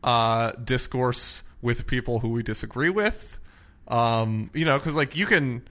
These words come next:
you can sit in your little Facebook bubble and just, like, you know, talk together about, you know, how, how you all agree on the same things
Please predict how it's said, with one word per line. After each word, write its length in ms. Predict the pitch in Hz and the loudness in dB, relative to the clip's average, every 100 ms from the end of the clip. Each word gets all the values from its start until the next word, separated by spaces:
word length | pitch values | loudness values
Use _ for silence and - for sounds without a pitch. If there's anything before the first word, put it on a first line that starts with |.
| - | -14
you 120 | 143 180 | -6 0
can 140 | 156 | 0
sit 260 | - 165 143 | 0 0 0
in 120 | 135 | 0
your 160 | 127 127 | 0 0
little 260 | 127 123 | 0 0
Facebook 440 | - 156 - 131 - | 0 0 0 -4 0
bubble 340 | 117 107 113 | 0 2 0
and 120 | 113 | 0
just, 200 | 107 113 | 0 0
like, 200 | 117 107 - - - - - - | 0 -2 -6 -20 -20 -20 -20 -14
you 120 | - 113 | -2 2
know, 360 | 113 107 107 - - - - - - | 4 4 0 -4 -20 -20 -20 -20 -12
talk 280 | - 147 135 | 0 2 2
together 460 | - 120 143 156 123 | 0 4 4 6 4
about, 420 | 110 110 107 - - - | 4 4 2 -2 -14 -6
you 100 | 123 | 0
know, 420 | 117 110 110 110 - - | 2 4 2 -2 -6 -2
how, 560 | 131 123 113 110 107 - - - - - - - - | 4 6 6 4 2 -2 -14 -20 -20 -20 -20 -20 -12
how 180 | - 127 | 2 4
you 220 | 117 120 120 | 6 4 6
all 200 | 123 120 | 6 4
agree 320 | 113 123 127 | 4 4 6
on 120 | 117 | 4
the 80 | 110 | 4
same 220 | 113 110 | 2 2
things 580 | 143 151 113 110 113 | 4 6 6 2 -4